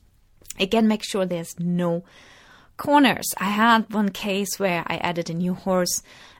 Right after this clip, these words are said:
and he was ch-, uh, he was chased by a couple of others, and, uh, he was so scared and had so much stress, he just, uh, jumped a fence. Um,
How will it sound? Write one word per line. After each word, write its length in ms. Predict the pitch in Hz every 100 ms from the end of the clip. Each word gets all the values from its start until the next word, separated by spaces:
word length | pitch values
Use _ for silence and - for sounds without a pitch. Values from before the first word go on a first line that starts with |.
| _
and 240 | 165 170 185
he 100 | 190
was 140 | - -
ch-, 200 | - 208
uh, 240 | 180 -
he 160 | 175 175
was 140 | 170 -
chased 500 | - 196 190 - -
by 560 | 180 170 165 165 - - -
a 100 | -
couple 260 | - 180 -
of 80 | 170
others, 540 | 202 202 196 190 - - - - - -
and, 360 | 185 175 185
uh, 160 | 180 170
he 180 | 170 196
was 360 | 180 175 -
so 160 | - 294
scared 520 | - - 208 190 190
and 140 | 180 180
had 120 | -
so 100 | -
much 140 | 202
stress, 600 | 185 - 180 170 - -
he 400 | - - 196 175
just, 420 | 185 190 185 - -
uh, 40 | 180
jumped 320 | - 175 165
a 20 |
fence. 460 | - 160 151 - - - _ - - - _ -
Um, 340 | 175 185